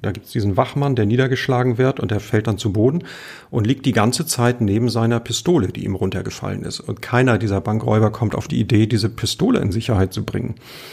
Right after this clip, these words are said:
Und du weißt als Zuschauer, irgendwann kommt er wieder zu sich und robbt sich zu seiner, robbt zu seiner Pistole und, ähm, dann kommt es eben zu dieser, zu diesem, äh, Unglück.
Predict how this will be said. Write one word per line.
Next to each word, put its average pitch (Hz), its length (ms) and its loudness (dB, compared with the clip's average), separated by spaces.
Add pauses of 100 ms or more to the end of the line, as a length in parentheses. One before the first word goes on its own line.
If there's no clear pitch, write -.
(160)
Und 120 80 -4
du 95 100 2
weißt 110 300 6
als - 240 -2
Zuschauer, 120 380 4
irgendwann 117 760 4
kommt 120 240 -2
er 110 120 4
wieder 107 220 2
zu 123 200 -2
sich 131 220 -2
und 107 100 0
robbt 110 300 -2
sich - 240 -8
zu 127 100 -2
seiner, 110 380 2 (480)
robbt - 180 -2
zu - 80 -2
seiner 107 240 2
Pistole 117 540 2
und, 113 400 -4
ähm, 104 340 0
dann 107 300 -2
kommt 117 180 -4
es 113 80 -8
eben 101 200 -4
zu 107 100 -8
dieser, 98 320 -4 (640)
zu 113 60 -8
diesem, 110 280 -2
äh, 98 280 -2 (360)
Unglück. 131 560 2